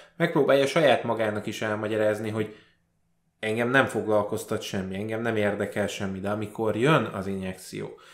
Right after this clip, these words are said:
hogy hirtelen nagyon hívő leszel. Tehát ez, ez benne van abban a, a karakterben egész végig. A templomos csaj, azt szabáltam.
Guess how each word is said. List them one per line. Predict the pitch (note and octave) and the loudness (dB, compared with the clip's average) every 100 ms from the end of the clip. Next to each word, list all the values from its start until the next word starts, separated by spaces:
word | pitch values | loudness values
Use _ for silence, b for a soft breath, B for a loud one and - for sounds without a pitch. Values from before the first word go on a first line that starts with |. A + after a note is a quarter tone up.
| B B | B B
hogy | - | -6
hirtelen | G2 C3 C3 G#2+ G2 | 2 4 4 0 0
nagyon | G#2 A#2 A#2 | 0 0 -2
hívő | F#2+ G2+ F#2+ G2 | -2 -6 -4 -4
leszel. | F#2+ - - - _ _ _ _ _ b b | -6 -8 -12 -14 _ _ _ _ _ b b
Tehát | - - - | -6 -6 -2
ez, | B2+ B2 - | 2 2 4
ez | C3 | 2
benne | A#2+ D3+ D#3+ | 6 6 8
van | C#3 A2+ | 6 4
abban | A2+ A2 G#2+ | 2 0 0
a, | G#2 G#2+ B2 | 2 2 -2
a | G#2+ | -2
karakterben | A2+ G2+ - G#2+ G2+ | 2 0 2 0 2
egész | A2 B2+ A#2+ G#2 | 0 2 0 -2
végig. | A2 G2 G2 F#2+ B B B B _ | -4 -4 -6 -10 B B B B _
A | - A#2+ | -4 4
templomos | C3 C3 D#3 C#3+ C#3 - | 4 4 2 0 0 -2
csaj, | - C3 C3+ C#3+ - - _ _ | 0 4 4 2 -4 -20 _ _
azt | B2+ B2 - - - - | 2 2 -4 -14 -16 -8
szabáltam. | - - C#3+ A#2 G2 F#2+ G2 | 0 4 6 6 2 0 -6